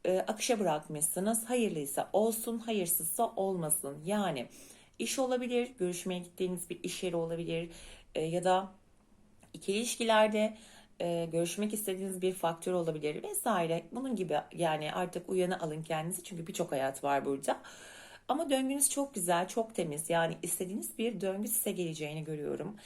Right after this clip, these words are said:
Yakın çevrenizde hastalık haberleri duyabilirsiniz. Özellikle ismin içerisinde Ö, Z, L, E harfleri olan, e, bir kişinin hastalık haberini ansızın duyabilirsiniz arkadaşlarım. Yakın bir zaman içerisinde kalbinizin çok kırılmış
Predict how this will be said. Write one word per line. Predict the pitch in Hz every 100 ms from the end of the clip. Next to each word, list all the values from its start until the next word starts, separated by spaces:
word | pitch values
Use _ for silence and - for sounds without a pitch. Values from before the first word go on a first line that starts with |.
| - -
Yakın | 202 202 277
çevrenizde | 254 247 233 220 214 185
hastalık | 156 156 - 196 214
haberleri | 185 185 170 175 170
duyabilirsiniz. | 170 165 165 170 - 147 147
Özellikle | 170 170 190 214 214 160 151 - - -
ismin | 170 220
içerisinde | 214 202 185 - 185 180 165 - - -
Ö, | 180 190
Z, | 185
L, | 185 185 185 185 -
E | 190
harfleri | 196 165 160 151 147 -
olan, | 165 151 139 - - - - -
e, | 170 170
bir | 208 -
kişinin | - - 160
hastalık | 175 175 165 208 180
haberini | 165 165
ansızın | - 208 214 - 170 202
duyabilirsiniz | 170 165 160 165 - 190 175
arkadaşlarım. | 151 156 147 151 139 120 107 - - - -
Yakın | 208 214 359
bir | 330
zaman | 214 190 165
içerisinde | 160 151 147 - 139 139 - - -
kalbinizin | - 190 190 202 208 240
çok | 254 254
kırılmış | 202 175 165 170 - - -